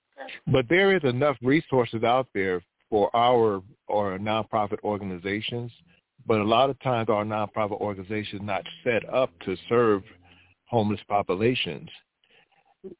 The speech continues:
It's a difference between program, the federal government funds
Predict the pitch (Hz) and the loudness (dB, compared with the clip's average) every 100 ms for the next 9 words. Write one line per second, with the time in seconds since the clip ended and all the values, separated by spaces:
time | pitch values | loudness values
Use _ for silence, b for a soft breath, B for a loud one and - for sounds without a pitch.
0 | - 120 117 131 151 143 127 117 - 131 | 0 0 2 2 2 0 -2 -4 -4 -2
1 | 113 107 101 98 - 127 113 110 107 104 | -2 -2 -6 -6 2 2 2 0 -2 -4
2 | - - 117 110 - _ _ _ - 131 | -8 -4 -2 -4 -14 _ _ _ -20 -20
3 | _ _ _ _ 165 190 175 139 160 143 | _ _ _ _ 2 4 4 4 2 2
4 | 120 - 120 104 | 0 0 0 0